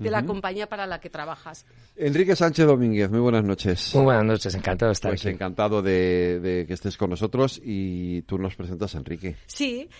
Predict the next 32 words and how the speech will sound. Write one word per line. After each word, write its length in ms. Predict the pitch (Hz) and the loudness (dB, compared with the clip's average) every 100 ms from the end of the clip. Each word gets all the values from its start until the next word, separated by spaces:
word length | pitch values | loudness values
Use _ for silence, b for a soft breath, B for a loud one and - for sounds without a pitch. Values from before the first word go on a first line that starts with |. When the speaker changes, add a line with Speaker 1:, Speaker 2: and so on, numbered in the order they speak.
| B | B
Speaker 1:
eh, 380 | - 226 214 214 | -6 -4 -4 -6
Enrique 420 | 220 196 208 269 | -6 -6 -6 -6
Sánchez 300 | 254 262 285 | -6 -4 -2
Domínguez 380 | 254 269 294 294 | 0 0 -2 -4
es 120 | 269 | -6
director 600 | 220 220 196 - 262 269 | -4 -4 -4 -2 0 0
de 100 | 262 | 0
área 320 | 214 214 220 | 2 2 0
latinoamericana 920 | 196 180 180 170 170 170 165 226 226 247 | -4 -6 -8 -8 -6 -8 -10 -8 -8 -8
de 160 | 208 | -6
la 100 | 202 185 | -4 -4
división 400 | 180 175 - 226 | -4 -6 -6 -6
automotriz 560 | 233 226 214 202 262 | -6 -4 -6 -6 -6
del 140 | 240 180 | -6 -10
gigante 440 | - 196 233 262 | -8 -2 0 0
americano 520 | 240 226 220 233 302 277 - | -2 -4 -4 -6 -6 -10 -12
tres 260 | 190 156 | -12 -10
M. 300 | 160 143 139 143 b b b b b | -10 -10 -10 -14 b b b b b
A 100 | 214 | -4
lo 80 | 220 | 0
Speaker 2:
Ujú. 60 | |
Speaker 1:
largo 160 | 226 233 | 2 0
de 60 | 240 | -2
su 100 | 247 | -2
carrera 420 | 254 262 311 320 | -4 -2 -2 -2
ha 40 | |
trabajado 500 | 285 233 208 226 214 | -2 -4 -4 -2 -2
en 140 | 208 202 | -2 -2
más 300 | 226 269 262 | 0 -2 -2
de 160 | 220 | -6
quince 500 | - 277 339 - 175 | -4 -2 -2 -2 -8
países 720 | 165 143 156 170 254 370 - | -6 -8 -8 -8 -6 -6 -10